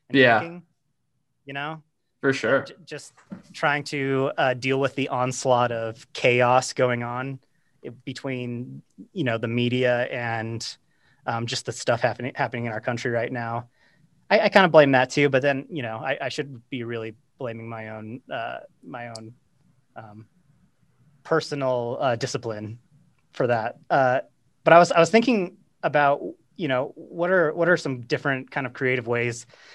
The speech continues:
Speaker 1: that I can approach shedding some pounds? And I kinda came across, I, I kinda, I,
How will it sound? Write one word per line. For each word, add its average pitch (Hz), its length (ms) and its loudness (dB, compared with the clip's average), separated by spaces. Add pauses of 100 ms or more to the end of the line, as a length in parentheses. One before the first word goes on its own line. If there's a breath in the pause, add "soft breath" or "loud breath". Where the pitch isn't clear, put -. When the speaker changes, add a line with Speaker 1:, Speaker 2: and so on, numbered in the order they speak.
(180 soft breath)
Speaker 1:
that 131 100 0
I 135 60 6
can 139 100 0
approach 127 580 2 (440)
shedding 139 360 4
some 120 160 -4
pounds? 117 540 -2 (280)
And 156 140 2
I 147 40 4
kinda 185 220 0
came 165 240 0
across, 147 580 2 (100)
I, 180 160 8
I 156 60 4
kinda, 175 260 4
I, 170 60 -6